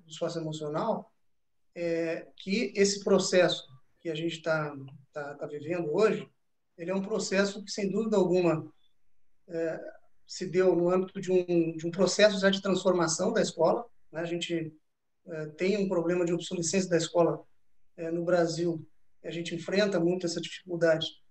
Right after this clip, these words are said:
associada à questão cognitiva também, não só à questão socioemocional.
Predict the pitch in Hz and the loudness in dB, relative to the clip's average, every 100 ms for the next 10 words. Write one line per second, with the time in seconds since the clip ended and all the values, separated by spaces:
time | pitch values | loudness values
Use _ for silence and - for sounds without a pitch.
0 | _ _ _ - 175 - 190 - 190 180 | _ _ _ -10 -8 -2 0 4 4 4
1 | 196 202 196 - 185 185 165 175 160 - | 2 2 -2 0 0 2 2 4 4 0
2 | 220 190 165 165 202 190 180 180 175 170 | 0 0 2 0 2 2 4 4 4 2
3 | 165 175 165 170 170 165 160 156 151 196 | 0 0 2 0 2 0 0 -2 -2 -2